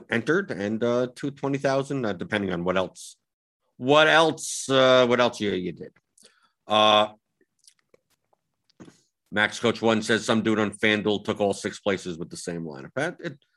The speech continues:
it happens. People are willing to do that. I mean, it's, it's, you shouldn't be duplicating your own lineup. I mean, you're just, you're crushing all the other lineups E V by doing that. Unless you, unless you know that you have the nuts, right? I mean, like,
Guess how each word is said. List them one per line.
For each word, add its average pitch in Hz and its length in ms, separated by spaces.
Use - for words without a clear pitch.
it 107 160
happens. 151 680
People 120 240
are 147 60
willing 190 240
to 185 80
do 202 220
that. 160 320
I 127 60
mean, 127 200
it's, - 160
it's, - 400
you 101 100
shouldn't 165 300
be 160 60
duplicating 147 500
your 135 160
own 131 100
lineup. 123 400
I 87 80
mean, 90 220
you're 95 80
just, 104 240
you're 107 100
crushing 156 460
all 143 140
the 135 100
other 131 140
lineups 120 500
E 117 140
V 104 180
by 90 160
doing 85 300
that. - 80
Unless 190 240
you, 196 120
unless 185 300
you 185 60
know 175 220
that 135 160
you 113 60
have 113 160
the 107 100
nuts, - 460
right? 95 220
I 98 60
mean, 101 160
like, 98 260